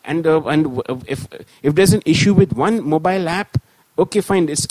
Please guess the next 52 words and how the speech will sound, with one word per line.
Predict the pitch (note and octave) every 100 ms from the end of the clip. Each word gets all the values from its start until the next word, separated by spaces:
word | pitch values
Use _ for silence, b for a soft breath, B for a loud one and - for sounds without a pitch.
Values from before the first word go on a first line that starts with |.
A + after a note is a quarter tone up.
| -
it's | D3+
a | F#3+
straight | - A3 A#3
uninstall | E3+ G#3+ G#3+ - G#3+ G#3+
next | C#3 G3 - F#3+
app. | F#3+ - -
Come | - G3
on. | D#3+ A#2+
It's | A#2+ -
as | F3+ D#3
simple | E3+ E3+
as | E3+ D#3
that. | F3 B2
Or, | D3 F3+
like, | F3+ -
you |
know, | F#3+
w-, | E3+ D3+ B B B -
one, | F3+ F#3+ b b _ _ _
i-, | D#3
i-, | E3+
if | - D#3+ D#3
there's | F#3 F3+
an | D#3
issue | D#3+ F#3+
with | E3+
one | D3 G#3+
bank, | F3 F3+ G#3+ -
walk | C#3 F3 G#3+
into | G3
the | G#3
next | F#3 G3 C#3
bank. | - G3 D#3+ A2+ - _ _ _ _ -
There's | D#3+
a | F3
ne-, | D#3 C3
there's | C3 D3+
a | D#3+
branch | C#3+ G3+ -
nearby. | E3+ G#3 F3
Within | A#2 C3+ D#3 G3+
a | E3
two | E3+ G#3 G#3+
or | F#3
three | - G3+
kilometer | F3+ F#3 F3+ E3+
radius, | C#3 F#3 A3+ B3+ - B
you'll, | - F#3 F3
uh, | D#3
or, | C#3+ D3 D#3
or | C3
distance, | C#3 F3 - B3+